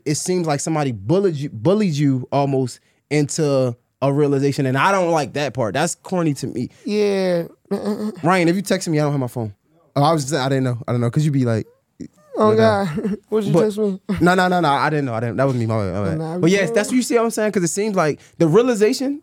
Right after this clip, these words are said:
Speaker 1: that's a real thing.
Speaker 2: It wasn't, nah, like I said, it was, it definitely wasn't forced.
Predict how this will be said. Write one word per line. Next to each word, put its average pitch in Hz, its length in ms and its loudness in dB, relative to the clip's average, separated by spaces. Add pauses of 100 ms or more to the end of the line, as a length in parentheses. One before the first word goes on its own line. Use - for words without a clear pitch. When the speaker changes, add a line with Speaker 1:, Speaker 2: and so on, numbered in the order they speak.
Speaker 1:
that's 175 180 0
a 156 80 -2
real 175 260 2
thing. 143 260 0 (120)
Speaker 2:
It 285 100 2
wasn't, 262 440 2
nah, 208 240 0
like 220 120 -2
I 214 120 2
said, 196 200 -6
it 220 80 0
was, 226 160 2
it 226 120 0
definitely 208 380 -2
wasn't 170 300 -2
forced. - 500 -4